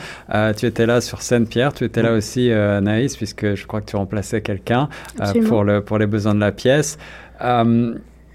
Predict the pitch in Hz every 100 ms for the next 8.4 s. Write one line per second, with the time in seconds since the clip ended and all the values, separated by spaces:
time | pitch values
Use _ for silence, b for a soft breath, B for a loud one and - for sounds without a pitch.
0 | - - - - 180 160 123 107 - 110
1 | 101 104 95 107 95 - 98 104 95 90
2 | 90 92 92 - B B B B B B
3 | B B B B B - 247 247 - 285
4 | 302 294 285 277 339 339 277 - 277 285
5 | 240 226 214 208 202 - - 208 85 -
6 | - - - - - - 226 226 220 220
7 | 247 - 233 240 302 339 320 220 208 -
8 | 202 196 226 294